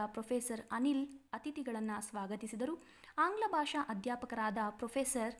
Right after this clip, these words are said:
ಚಂದ್ರ ಅತಿಥಿಗಳನ್ನ ಪರಿಚಯಿಸಿದರು. ದೀಪ ಬೆಳಗಿಸುವ ಮೂಲಕ ಕಾರ್ಯಕ್ರಮವನ್ನ ಪ್ರಾರಂಭಿಸಲಾಯಿತು. ಪ್ರಾಂಶುಪಾಲರಾದಂತಹ ಪ್ರೊಫೆಸರ್ ಮಣಿಕಂಠ ಅವರು ಪ್ರಾಸ್ತಾವಿಕ ನುಡಿಗಳನ್ನು ಆಡಿದರು.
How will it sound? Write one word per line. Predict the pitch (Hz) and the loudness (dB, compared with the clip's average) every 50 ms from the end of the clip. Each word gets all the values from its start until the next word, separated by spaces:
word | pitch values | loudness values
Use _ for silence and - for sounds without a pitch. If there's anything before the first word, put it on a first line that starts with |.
| - - _ _ _ _ _ | -12 -20 _ _ _ _ _
ಚಂದ್ರ | - - 294 285 302 285 311 320 339 349 - - - - | -6 -2 0 2 2 2 2 0 0 -2 -8 -10 -8 -6
ಅತಿಥಿಗಳನ್ನ | 240 247 - 320 - 330 277 254 240 226 220 220 208 | -6 -4 -4 -4 -4 -2 -2 0 0 0 0 -2 -4
ಪರಿಚಯಿಸಿದರು. | 214 - - 214 226 226 - 262 254 247 254 247 220 247 277 339 381 - - - - - - - 254 | -4 -4 -6 -6 -4 -2 0 0 0 0 0 0 0 0 0 -2 -4 -8 -12 -20 -20 -16 -8 -2 2
ದೀಪ | 320 339 359 - 381 339 | 2 2 4 4 2 2
ಬೆಳಗಿಸುವ | 285 254 233 240 240 247 247 247 240 233 220 | 2 2 0 0 0 0 0 0 0 0 2
ಮೂಲಕ | 214 220 220 214 214 214 220 220 | 2 2 0 0 -2 -2 -2 -2
ಕಾರ್ಯಕ್ರಮವನ್ನ | 214 - 247 226 247 285 285 - 269 240 226 202 208 220 247 233 202 240 247 - | -2 -2 0 0 0 0 0 0 0 0 0 0 -2 -2 0 0 -2 -4 -6 -6
ಪ್ರಾರಂಭಿಸಲಾಯಿತು. | - 302 311 294 240 220 214 202 - 202 190 190 196 196 196 - 202 202 - _ _ _ _ _ _ _ _ - | -4 -2 0 0 0 0 0 -2 -4 -4 -4 -4 -4 -4 -6 -8 -12 -16 -16 _ _ _ _ _ _ _ _ -6
ಪ್ರಾಂಶುಪಾಲರಾದಂತಹ | 240 233 254 247 247 269 254 254 233 226 226 214 214 208 208 202 208 214 220 - - 254 220 220 240 - - _ _ | -4 -2 -2 -2 -4 -4 -4 -2 -2 -2 0 0 0 0 -2 -2 -2 -4 -4 -4 -2 -2 -2 -2 -2 -6 -14 _ _
ಪ್ರೊಫೆಸರ್ | - 226 220 - 233 220 - - 320 277 240 269 262 - - _ _ _ _ - 262 | -12 -10 -8 -6 -6 -4 -4 -2 -2 -2 -4 -4 -8 -14 -20 _ _ _ _ -6 -2
ಮಣಿಕಂಠ | 285 294 339 359 - 359 330 320 302 339 320 - - - | -2 -2 -2 -2 -4 -4 -4 -2 -2 -2 -4 -4 -4 -6
ಅವರು | 214 208 226 262 277 254 240 277 | -4 -2 0 0 0 0 -2 -4
ಪ್ರಾಸ್ತಾವಿಕ | - - - _ - - 254 285 294 - - 403 403 370 320 285 - 247 226 | -8 -12 -20 _ -6 -4 -4 -2 -4 -4 -4 -2 -2 -2 -2 -4 -6 -6 -4
ನುಡಿಗಳನ್ನು | 220 226 226 233 226 214 208 208 208 - - | -4 -2 -2 -2 -2 -2 -2 -2 -2 -4 -4
ಆಡಿದರು. | 220 208 208 226 214 247 294 | -4 -2 -2 -2 -2 -2 -2